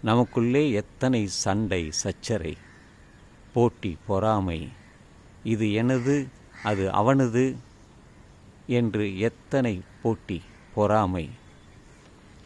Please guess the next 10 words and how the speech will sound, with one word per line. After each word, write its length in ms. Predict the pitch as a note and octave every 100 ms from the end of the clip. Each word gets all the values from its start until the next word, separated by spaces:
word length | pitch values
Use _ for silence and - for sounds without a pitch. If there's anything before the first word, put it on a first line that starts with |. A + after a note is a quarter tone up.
| - - - - - -
இதை 240 | A#2+ A#2 A2+
மனதிலிருந்து 920 | A2 C3 D#3+ D3+ C3 C3 C3 B2 C#3
நீக்கி, 640 | A2+ B2 - C3+ C#3 F2 F2+ - - - - - - - - - -
எல்லோரும் 580 | A2 B2+ C#3+ D3 D3 C#3
சமம், 580 | - G#2 A2 B2+ E2+ - -
சாதி, 640 | - - G#2+ A#2 G#2+ A#2
மதம், 600 | B2 G2 G2+ A#2+ B2+ F#2
பேதம் 520 | F#2+ A2 A#2 A2 G2 D#2
என்று 420 | G#2 A2 F#2+ F2
இல்லாமல், 840 | G2 B2 A#2+ A#2 G2+ G#2+ B2 D#2